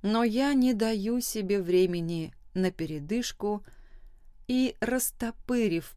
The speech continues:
пальцы, расцарапываю лицо Арины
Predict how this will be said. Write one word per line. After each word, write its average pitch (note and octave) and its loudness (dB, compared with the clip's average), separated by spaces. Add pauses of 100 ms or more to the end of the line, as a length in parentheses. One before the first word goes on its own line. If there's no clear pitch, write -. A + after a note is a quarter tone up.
(120)
пальцы, B3+ -4 (920)
расцарапываю G3 0
лицо F3 0
Арины E3+ -2